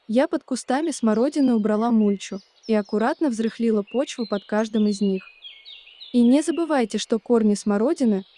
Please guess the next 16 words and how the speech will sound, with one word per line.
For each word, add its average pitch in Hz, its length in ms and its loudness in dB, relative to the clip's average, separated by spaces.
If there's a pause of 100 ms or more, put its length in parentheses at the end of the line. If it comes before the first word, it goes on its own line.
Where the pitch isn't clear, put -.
(120)
находятся 254 600 -2
на 220 120 2
поверхности 220 760 -2
почвы, 196 440 -2 (280)
поэтому 240 480 2
надо 226 260 2
взрыхлять 208 560 -4 (100)
очень 247 380 -2
аккуратно. 196 580 -6 (560)
Затем 233 460 2
вокруг 247 340 0
кустиков 302 600 -4 (260)
я 247 200 4
делаю 294 400 2
неглубокую 262 680 0
лунку, 208 480 0